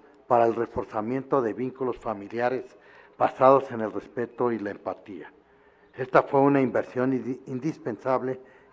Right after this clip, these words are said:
que hoy impacta directamente en vidas humanas.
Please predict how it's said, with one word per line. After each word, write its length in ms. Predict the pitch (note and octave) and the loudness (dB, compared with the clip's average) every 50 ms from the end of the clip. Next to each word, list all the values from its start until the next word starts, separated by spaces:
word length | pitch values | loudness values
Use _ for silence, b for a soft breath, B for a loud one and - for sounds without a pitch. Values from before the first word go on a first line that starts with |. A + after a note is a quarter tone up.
| B | B
que 80 | - B2 | 0 4
hoy 180 | A#2 B2+ C3+ C3+ | 6 6 6 6
impacta 500 | B2 - - C#3 B2 B2+ - - C3+ A#2+ | 4 4 4 4 4 4 2 -2 -2 -2
directamente 1040 | G2+ G#2+ G#2 A2+ A#2+ - - - A#2+ A2 G#2+ A2+ A#2 A2+ A2 A#2 - B2 A2+ G#2 - b b b b b b b b | -2 -4 -6 -6 -8 -8 -8 -6 -6 -6 -4 -6 -8 -8 -10 -12 -10 -10 -10 -10 -10 b b b b b b b b
en 100 | A#2 A2 | -18 -14
vidas 400 | G#2 A#2 A#2 G#2 A2+ G#2+ - - | -8 -8 -6 -6 -6 -8 -8 -12
humanas. 400 | - G2 F2+ E2+ D#2 D2+ - - | -16 -16 -16 -16 -18 -20 -20 -20